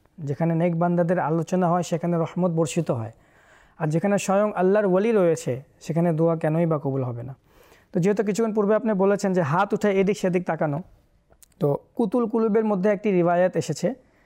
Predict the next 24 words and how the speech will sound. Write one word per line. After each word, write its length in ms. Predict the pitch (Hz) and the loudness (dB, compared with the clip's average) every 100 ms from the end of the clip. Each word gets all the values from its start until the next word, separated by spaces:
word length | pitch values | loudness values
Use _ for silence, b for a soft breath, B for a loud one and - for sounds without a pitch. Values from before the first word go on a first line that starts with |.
| b b | b b
যে, 220 | 147 147 | 0 2
যে 220 | 139 180 196 | 2 2 2
ব্যক্তি 380 | 196 190 214 | 0 0 0
হাত 360 | 190 147 180 190 | 0 0 -2 -2
উঠিয়ে 260 | 170 185 185 | 0 2 2
দোয়া 280 | 160 170 | 2 0
করার 220 | 170 165 160 | 0 -2 0
সময় 320 | 156 151 151 | 0 0 0
ডান 340 | 139 165 165 | 0 -2 0
বাম 180 | 156 151 | 0 -2
তাকায়, 300 | 139 135 139 | -4 -2 -2
অর্থাৎ 200 | 131 139 | -2 -2
দৃষ্টিশক্তি 600 | 143 139 170 - 170 175 | -2 -2 -4 -4 -2 0
এদিক 180 | 160 165 | 0 0
সেদিক 280 | 156 147 143 | -2 -2 -4
করে 240 | 127 151 - _ _ _ - | -4 -4 -8 _ _ _ -6
যে 100 | 180 | -2
দৃষ্টিকে, 520 | 147 165 - 175 147 120 b b b b b b b - | 0 0 0 -2 -2 -8 b b b b b b b -2
তো 140 | 180 - | 0 2
এই 120 | 190 | 0
ডান 320 | 165 190 208 | 2 0 0
বাম 180 | 214 208 | 0 0
করার 260 | 190 196 | 0 0
কারণে, 420 | 190 165 147 143 | 0 0 2 0